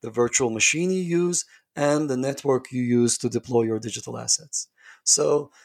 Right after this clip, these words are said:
uh, where does that take us? Well, there are large, large areas like insurance, where we know smart contracts will disrupt the incumbents. There are other large areas like identity management,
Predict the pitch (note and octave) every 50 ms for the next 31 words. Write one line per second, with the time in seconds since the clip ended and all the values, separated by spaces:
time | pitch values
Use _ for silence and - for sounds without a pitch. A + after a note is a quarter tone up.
0 | _ _ _ - C#3+ C#3 C#3 C#3 C#3+ D#3+ F3+ F#3 F#3+ G3 F3+ E3 F3 D3 - -
1 | D#3 D3+ D3+ D3 E3 D#3 D#3 - - D3+ D3 D3 D3 C#3 C#3 C3+ C3+ C#3+ D#3 F3
2 | F#3+ F#3+ G3 F#3+ D#3+ - - - - - D3 D3 D3 D#3+ F3 E3+ - - - C3+
3 | C3 C3 B2+ B2 A#2+ - - - - _ - C3+ C#3 C3+ C3 C3 - _ - -
4 | C#3 C3 - - - E3 D3+ C3 A#2 - - - - - - _ - C3+ C3+ C3
5 | C3 C3 C3 B2+ B2+ C3 C#3 D3+ D#3+ D#3+ D#3 D3+ D3 C#3 - - _ _ _ _
6 | - - - - D3 C3 B2+ B2 - - C3 B2+ A#2+ - B2+ A#2+ - - C3 B2+
7 | B2 B2 B2 A2 - - B2+ A#2 A2+ - - - - - B2 B2+ A#2 A2 G#2+ -
8 | B2+ A#2 A#2 A#2 A#2 C3 - - - _ - - - - _ _ - B2 B2 B2+
9 | B2+ C3 - - E3 F3 F#3+ F#3 F3 D#3 D#3+ D#3 D#3 D3 C#3+ - - C#3 C3+ C3
10 | C3 B2+ A#2+ C3 C3 - - C3 B2+ B2+ - C#3 C3 B2+ C3+ C3+ C3 B2+ C#3 -
11 | C#3+ C#3+ C#3+ C#3+ C#3 C#3+ D3 C#3+ B2 B2 A#2+ - - -